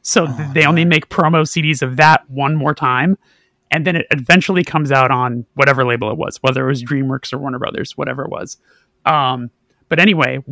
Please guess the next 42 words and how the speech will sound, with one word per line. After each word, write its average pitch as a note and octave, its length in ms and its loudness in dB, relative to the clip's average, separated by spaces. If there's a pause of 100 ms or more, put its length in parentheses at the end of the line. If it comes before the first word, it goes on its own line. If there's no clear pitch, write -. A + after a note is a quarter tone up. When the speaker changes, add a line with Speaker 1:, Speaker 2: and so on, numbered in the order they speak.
Speaker 1:
one E3 140 4
of E3 60 0
the D#3+ 80 -2
songs D3+ 280 0
that D3 100 -4
they C3 220 2
added D3+ 480 4 (180)
was D3+ 240 -2
this C#3+ 200 -4
song, C3+ 340 0
Brand C3 340 0
New B2+ 140 0
Love. B2 500 2 (400)
And D#3+ 140 -2
it's C3 120 -4
Speaker 2:
Yep. - 40 -12 (580)
Speaker 1:
super A#3 380 0
hooky. - 500 -6 (120)
It's, - 160 -2
like, G3+ 200 4
Speaker 2:
Yeah. F3 280 0
Speaker 1:
a F3+ 40 -4
really, A#3 360 6
really D#3 440 0
good C#3 360 0
fucking B2+ 360 -4
heavy, D#3 680 0 (400)
singy, D3+ 800 0
eighties D#3 480 0
gothy C#3+ 580 0
sort D#3 320 -6
of C3+ 300 -6 (340)
song. C#3+ 640 4 (360)
And D#3+ 140 4
it - 20 2
was D3 160 -2
my C3+ 100 0
favorite D#3+ 460 0
song C#3 260 2
on C3 80 -2
the A#2+ 80 -4
record. - 420 -4